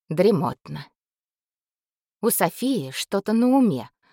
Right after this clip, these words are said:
Вот только она сама покудова не знает, что. Склонится над рамой, иголкой потыкает, потом выпрямится и таращится поверх перил во двор.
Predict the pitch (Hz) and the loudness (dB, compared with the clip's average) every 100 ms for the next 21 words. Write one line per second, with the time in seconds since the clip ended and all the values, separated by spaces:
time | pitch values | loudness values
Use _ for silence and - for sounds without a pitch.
0 | _ - 311 285 269 - 262 262 226 220 | _ -6 -2 0 0 0 -4 0 0 2
1 | 269 - 208 185 - 208 214 202 247 302 | 0 0 -2 -2 -2 -4 0 2 4 2
2 | 320 185 143 135 135 - - 156 135 _ | 2 0 -2 -2 -4 -8 2 2 0 _
3 | _ _ _ _ - - 147 135 208 254 | _ _ _ _ -10 -8 -4 0 0 0
4 | - 180 170 156 147 139 131 127 - _ | -2 -4 -2 0 2 2 0 -6 -12 _
5 | _ _ - 330 269 220 - 147 - 123 | _ _ -4 0 4 4 4 -4 -4 -8
6 | - 285 320 - 269 220 - 170 - 254 | 0 2 2 0 -2 -2 -4 -4 -2 -4
7 | 247 185 262 214 190 - 196 175 _ _ | 0 0 2 0 -2 -2 -2 -2 _ _
8 | _ _ - 359 254 190 240 294 262 - | _ _ -4 0 2 2 2 0 -2 -2
9 | - 147 175 240 - 147 156 220 175 151 | -2 0 0 -2 -4 0 0 2 0 0
10 | 127 127 | -4 -12